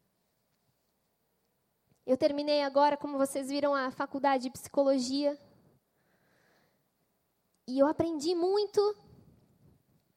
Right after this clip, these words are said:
E quanto mais eu estudei essa ciência, mais eu vi que a Bíblia faz todo sentido.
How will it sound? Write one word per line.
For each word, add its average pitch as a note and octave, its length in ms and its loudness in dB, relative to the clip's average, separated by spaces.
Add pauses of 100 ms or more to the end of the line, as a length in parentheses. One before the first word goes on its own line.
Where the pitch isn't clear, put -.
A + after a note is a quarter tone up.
(840)
E C#4+ 80 -2
quanto F4 300 0
mais F#4+ 280 0
eu E4+ 380 2
estudei D#4+ 920 -4
essa D4+ 300 -4
ciência, E4 680 -6
mais D#4 380 -4
eu D#4 120 -2
vi D4+ 160 -4
que - 140 -6
a C#4+ 60 0
Bíblia C#4 260 -4
faz C4+ 220 -8
todo C4 180 -2
sentido. - 580 -14